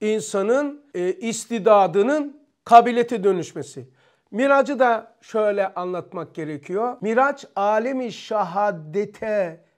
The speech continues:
alemi şahadetteki insanlara gösterilen bir mucize değildir. Miraç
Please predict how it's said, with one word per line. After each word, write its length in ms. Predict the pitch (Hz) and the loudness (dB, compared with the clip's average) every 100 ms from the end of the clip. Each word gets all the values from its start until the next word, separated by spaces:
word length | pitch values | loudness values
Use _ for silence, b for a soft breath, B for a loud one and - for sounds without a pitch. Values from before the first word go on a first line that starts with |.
| _ | _
alemi 500 | 170 190 196 247 233 | -6 -4 -2 -4 -8
şahadetteki 680 | - 196 190 196 196 196 185 | -6 -6 -6 -8 -10 -14 -16
insanlara 880 | - 202 196 - 190 190 185 175 147 b b - | -12 -12 -12 -10 -8 -6 -6 -6 -10 b b -8
gösterilen 760 | 170 208 214 196 196 214 208 | -4 -4 -4 -10 -8 -8 -8
bir 120 | 190 | -10
mucize 540 | 185 185 170 165 208 156 | -12 -12 -12 -14 -12 -12
değildir. 640 | 196 214 214 196 165 - _ _ _ _ _ _ _ _ | -10 -8 -8 -8 -10 -12 _ _ _ _ _ _ _ _
Miraç 800 | 156 185 247 262 262 294 294 - | -10 -4 -2 0 2 0 -4 -20